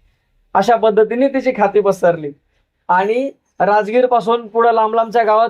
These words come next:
फिरत फिरत फिरत ती श्रावस्ती नगरीमध्ये येते.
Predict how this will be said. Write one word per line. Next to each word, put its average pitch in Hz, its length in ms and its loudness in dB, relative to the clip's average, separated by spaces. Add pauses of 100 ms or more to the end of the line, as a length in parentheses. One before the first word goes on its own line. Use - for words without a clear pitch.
फिरत 214 220 2 (100)
फिरत 220 180 2 (120)
फिरत 247 180 2
ती 294 360 -2 (640)
श्रावस्ती 196 460 2
नगरीमध्ये 185 500 2
येते. 156 300 -12